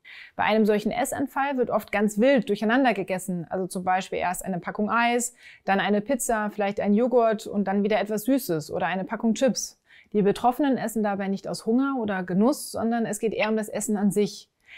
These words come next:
Deswegen werden auch tiefgefrorene Sachen einfach unaufgetaut gegessen. Das Auftauen würde in dem Moment einfach viel zu lange dauern.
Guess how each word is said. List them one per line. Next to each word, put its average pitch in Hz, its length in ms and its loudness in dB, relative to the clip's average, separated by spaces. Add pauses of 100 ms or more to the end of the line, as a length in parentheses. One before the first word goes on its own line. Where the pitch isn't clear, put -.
(140)
Deswegen 220 380 4
werden 233 360 4
auch 202 260 -2
tiefgefrorene 202 640 2
Sachen 190 280 -2
einfach 196 300 -4
unaufgetaut 196 680 0
gegessen. 143 520 -10
Das - 160 -14
Auftauen 233 600 4
würde 214 200 4
in 180 160 4
dem 226 160 4
Moment 220 300 2
einfach 196 360 -4
viel 220 200 -2
zu 220 100 0
lange 202 240 4
dauern. 147 440 -4